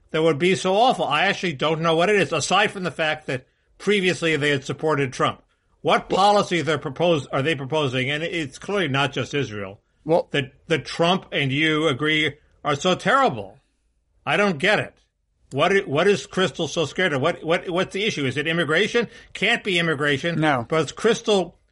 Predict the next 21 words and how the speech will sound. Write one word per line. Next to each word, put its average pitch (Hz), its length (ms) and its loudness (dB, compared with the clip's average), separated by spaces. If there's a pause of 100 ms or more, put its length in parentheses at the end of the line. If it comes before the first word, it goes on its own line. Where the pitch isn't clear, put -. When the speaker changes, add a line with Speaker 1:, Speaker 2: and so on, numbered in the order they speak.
(400)
Speaker 1:
actually 170 320 0
was 147 160 -2
against 190 420 -2
the 156 100 -2
Gang 131 260 -2
of 120 120 -2
Eight 113 200 -4
bill. 107 380 -8 (520)
So - 140 -8
he 165 140 0
was - 140 4
Speaker 2:
No. 117 60 -4
Speaker 1:
pretty 180 220 0
solid 214 600 0
on 131 140 0
immigration. 120 480 -4
Maybe 139 220 -2
he's 127 120 -2
changed 170 400 -2
again, 131 320 -2
but, 143 200 -4